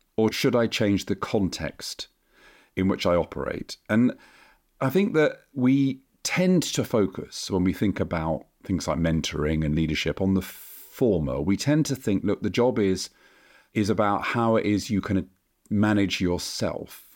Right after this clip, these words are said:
But actually, often the best way to improve things and, and actually change the way that you operate is to change the environment. This is, it's kind of, you know, a simple example is what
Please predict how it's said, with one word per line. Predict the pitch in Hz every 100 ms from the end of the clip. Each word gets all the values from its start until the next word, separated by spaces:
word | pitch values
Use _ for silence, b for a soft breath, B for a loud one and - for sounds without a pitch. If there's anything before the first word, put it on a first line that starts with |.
| _
But | - 143 170
actually, | 220 - - 92 - 85 113 151 b b b b b _
often | 151 165 - 151 107
the | 104
best | 120 104 -
way | 101 98 95
to | 90 - 90 87 90 -
improve | 95 92 127 117
things | - - 73 76 101 98
and, | 107 95 -
and | 110
actually | 127 - 110
change | - 123 175 151
the | -
way | 82 80
that | 78
you | 76 80
operate | 73 - - 82 -
is | 123 120
to | -
change | - 107 101 98
the | 117
environment. | 113 123 175 120 92
This | 127
is, | 165 - b b b b b b b
it's | 151 -
kind | 233 202
of, | 110 - - _ -
you |
know, | 117 107
a | 104
simple | - 120 101
example | 98 92 98 90 95 85
is | 82 - -
what | 110 117 113 -